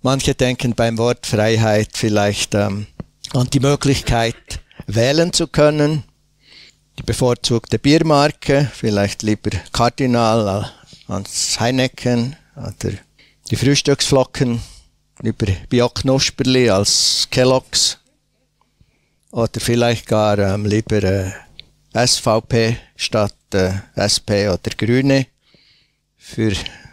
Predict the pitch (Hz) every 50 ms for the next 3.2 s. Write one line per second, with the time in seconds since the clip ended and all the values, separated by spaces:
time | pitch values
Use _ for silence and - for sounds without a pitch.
0 | - - _ 113 92 - - - - 117 117 - - - - 117 117 113 - 120
1 | 107 104 107 110 110 113 - - 113 - 117 110 104 101 104 101 101 - - -
2 | - _ _ - - - - - - - 113 104 98 101 101 - - 113 113 107
3 | - 110 98